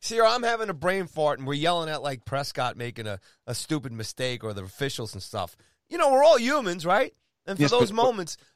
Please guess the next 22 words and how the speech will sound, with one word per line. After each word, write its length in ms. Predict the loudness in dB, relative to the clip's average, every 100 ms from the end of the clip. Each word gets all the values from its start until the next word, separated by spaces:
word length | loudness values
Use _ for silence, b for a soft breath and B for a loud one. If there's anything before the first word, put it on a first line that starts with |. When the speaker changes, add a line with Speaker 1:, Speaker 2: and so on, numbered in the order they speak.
| b
Speaker 2:
the 80 | 2
Speaker 1:
imagine 220 | 6 6
Speaker 2:
playoffs 120 | 8
Speaker 1:
being 120 | 6
in 60 | 4
front 40 |
of 0 |
Speaker 2:
aren't 100 | 6
on 40 | 6
the 40 | 6
line. 80 |
Speaker 1:
seventy 240 | 4 2 2
thousand 380 | 4 4 2 -4
people, 500 | -4 -4 -2 -2 -4 b b b _
and 160 | -4 -2
then 100 | -2
you 120 | 2
have 120 | 0
a 60 | 2
brain 300 | 2 0 0
fart. 340 | -2 -2 -4
<laughs> 60 | -12